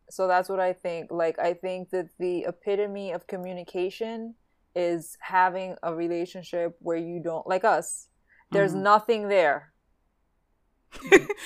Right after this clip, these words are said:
Speaker 1: Like, nothing and
Speaker 2: Nothing.
Speaker 1: everything, nothing and everything. But,
Speaker 2: There's
Speaker 1: you know,
Speaker 2: nothing.
Speaker 1: there's nothing, there's nothing I need to say to, there's nothing that you,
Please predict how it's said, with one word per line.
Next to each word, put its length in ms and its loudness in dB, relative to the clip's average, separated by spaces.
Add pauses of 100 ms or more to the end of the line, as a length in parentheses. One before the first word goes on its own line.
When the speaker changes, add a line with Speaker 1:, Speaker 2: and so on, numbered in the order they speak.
(120)
Speaker 1:
Like, 200 8
nothing 400 10
and 140 10
Speaker 2:
Nothing. 20 8
Speaker 1:
everything, 440 8
nothing 340 6
and 80 4
everything. 400 4
But, 140 4
Speaker 2:
There's 120 2
Speaker 1:
you 60 6
know, 180 8
Speaker 2:
nothing. 560 6
Speaker 1:
there's 260 10
nothing, 800 4
there's 240 6
nothing 340 4
I 120 2
need 180 0
to 80 0
say 340 8 (140)
to, 60 -4
there's 180 8
nothing 400 2
that 280 8
you, 160 -4